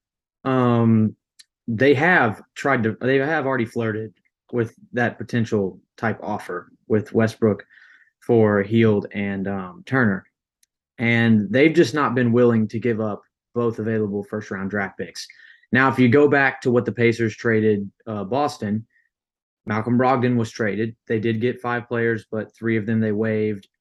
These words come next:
and one was Nesmith. I mean, he's not done much. And the other was Tice, and that was just kind of like a salary thing. Um, it really was because they got a first-round pick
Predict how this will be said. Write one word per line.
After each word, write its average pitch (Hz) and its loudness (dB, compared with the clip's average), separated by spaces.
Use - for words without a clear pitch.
and 107 -10
one 113 0
was 107 -2
Nesmith. 107 -4
I 104 -8
mean, 104 -2
he's 101 -6
not 101 -4
done 104 -2
much. 104 -6
And 110 -2
the 113 2
other 113 4
was 107 0
Tice, 117 -2
and 117 0
that 113 2
was 110 0
just 104 -4
kind 117 -4
of 110 -4
like 107 -4
a 107 -6
salary 107 -6
thing. 101 -8
Um, 113 2
it 120 2
really 143 6
was 127 4
because 120 2
they 123 4
got 120 2
a 110 -4
first-round 113 -4
pick 98 -12